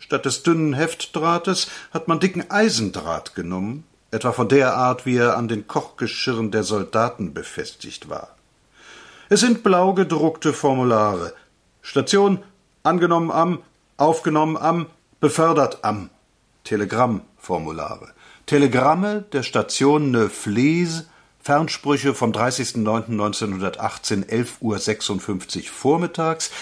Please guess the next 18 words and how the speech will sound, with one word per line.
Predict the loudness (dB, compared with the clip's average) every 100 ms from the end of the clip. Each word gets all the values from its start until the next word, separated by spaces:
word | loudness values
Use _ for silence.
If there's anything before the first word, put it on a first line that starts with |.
| -4
bis | -2 0 0
dreißigsten | 2 2 0 -6 -6 -2 2
neunten | 2 2 0 -4 0
neunzehnhundertachtzehn, | 2 0 0 -2 0 0 0 -2 -2 -2 -2
elf | 0 -2 -2
Uhr | -4 -6
fünfzig | -4 -4 -4 -6 -6 -4
nachmittags. | 0 0 0 -8 -14 -16 -18 _ -20 -20 -20 _ _ _ _ _ -20 -20 -20 -8
Am | 0
ersten | 2 2 0
Oktober | -2 2 4 4 2
des | 0 0
Jahres | 2 2 0
neunzehnhundertachtzehn, | -2 -2 -2 -2 -2 -4 -4 -6 -6 -4 -2 2
nachmittags | 0 0 -2 -2 -2
um | -4
fünf | -2 -2 -4
Uhr, | 0 2 4